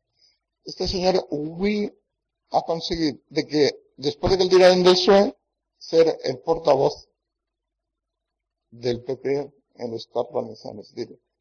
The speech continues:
la veu, l'autoritat, la veu que representa l'autoritat moral del Partit Popular, así. Pues este senyor, que és un descarat, que no té ninguna ètica,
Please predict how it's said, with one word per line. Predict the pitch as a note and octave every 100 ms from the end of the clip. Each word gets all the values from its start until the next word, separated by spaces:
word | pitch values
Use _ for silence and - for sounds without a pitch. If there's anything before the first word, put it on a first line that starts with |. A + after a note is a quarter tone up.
| _ _ _ -
la | A#2 G#2
veu, | B2+ A#2 G2 _ _
l'autoritat, | C3+ A#2 B2 A2+ A2+ C4+ C4+ - A2
la | A#2
veu | B2+ A#2+
que | C3+
representa | - - C3+ C3+
l'autoritat | C3+ B2+ A#2+ A#2 B2
moral | B2 B2+ B2+ B2+ - _ _ _ _ _
del | C3+ B2+ G#2
Partit | G#2+ A2+ B2
Popular, | B2+ A#2+ A#2 B2 A#2+ - _ _
así. | - - A#2 _ - _ _
Pues | - D3
este | F#3
senyor, | F3 E3+ D#3 D3+ - _ _ _ _ _ _ _ _ _ _ _ _ _ _ _
que | B2+
és | -
un | B2
descarat, | B2+ - C#3+ C#3+ C#3+
que | -
no | A#2
té | A2+
ninguna | A2+ A#2+ B2
ètica, | B2+ B2 B2 B2+